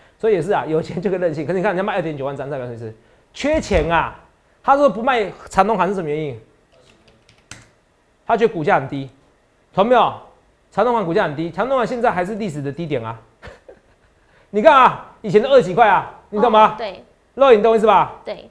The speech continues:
Speaker 1: 以前都二十几块，对不对？
Speaker 2: 对啊。
Speaker 1: 那现在说十三块也是，也是相对低点啊。那我跟你讲一件事情，他为什么现在卖？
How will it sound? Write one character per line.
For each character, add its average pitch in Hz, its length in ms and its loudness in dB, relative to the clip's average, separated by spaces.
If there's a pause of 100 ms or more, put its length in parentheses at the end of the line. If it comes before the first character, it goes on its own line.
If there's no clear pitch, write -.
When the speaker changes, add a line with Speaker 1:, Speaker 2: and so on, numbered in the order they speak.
(140)
Speaker 1:
以 202 100 -10
前 220 120 2
都 277 60 -2
二 277 100 8
十 190 60 4
几 185 80 -4
块， 220 140 6
对 220 100 4
不 214 60 2
对？ 180 340 4
Speaker 2:
对 208 140 -14
啊。 - 160 -16
Speaker 1:
那 269 120 0
现 269 140 -2
在 269 220 2
说 262 140 4
十 240 160 -6
三 247 180 2
块 233 140 6
也 165 100 -2
是， 202 220 -8
也 190 120 -2
是 208 100 -4
相 240 140 0
对 240 140 2
低 196 140 -6
点 170 140 0
啊。 139 240 -6 (560)
那 269 180 2
我 226 40 6
跟 254 160 -2
你 240 60 -6
讲 190 120 2
一 165 40 -6
件 180 200 -4
事 180 120 -4
情， 135 140 -10
他 180 100 -2
为 214 60 0
什 175 60 -6
么 151 60 -6
现 160 80 -2
在 156 40 -4
卖？ 139 220 -6